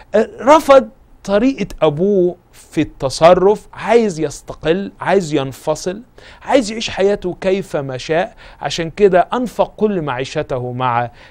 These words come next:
الزواني. يقول الكتاب إن هو ابتدأ يحتاج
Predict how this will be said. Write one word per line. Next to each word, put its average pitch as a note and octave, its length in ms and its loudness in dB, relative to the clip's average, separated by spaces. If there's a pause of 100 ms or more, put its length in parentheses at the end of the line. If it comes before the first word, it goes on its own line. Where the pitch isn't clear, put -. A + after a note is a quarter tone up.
الزواني. G#2+ 540 -6
يقول D#3 160 -6
الكتاب D3+ 420 -4
إن C3+ 80 -6
هو C#3+ 180 0
ابتدأ E3+ 1000 0 (100)
يحتاج C#3 640 -2